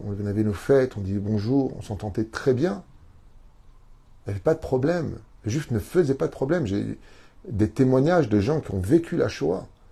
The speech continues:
Et je leur posais la question, « Mais qu'est-ce que vous aviez fait ? Est-ce que vous avez provoqué ? Est-ce que vous avez » Bidouk, le contraire.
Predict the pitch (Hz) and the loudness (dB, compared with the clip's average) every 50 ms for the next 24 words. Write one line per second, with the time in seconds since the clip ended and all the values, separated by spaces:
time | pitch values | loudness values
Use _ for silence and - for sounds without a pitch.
0 | - _ - - - - - - _ - - - 101 95 107 107 - 175 214 208 | -20 _ -20 -20 -20 -20 -20 -20 _ -20 -20 -10 -4 -2 -2 0 2 4 6 6
1 | 160 - 143 190 202 139 - - - 226 220 220 - 196 185 156 170 160 170 156 | 4 4 0 -2 0 -2 -2 0 4 4 4 4 4 0 2 4 4 6 6 4
2 | - - - 175 - 101 - - - 117 107 104 98 101 98 - - - - 127 | 4 2 2 2 2 2 0 -2 -6 0 0 2 2 0 -2 -4 -8 -4 4 6
3 | 165 180 214 202 208 - 208 214 208 170 - - - 131 - - - - _ _ | 6 6 6 2 2 2 0 2 2 2 0 -2 -8 -10 -10 -10 -16 -20 _ _
4 | - 117 131 220 240 214 240 - - 202 202 - - - 277 302 285 - - 131 | -6 0 2 2 4 4 2 0 0 -2 -4 -2 -4 -2 -2 -2 -2 0 2 2
5 | 110 - - - - | 2 2 -2 -6 -14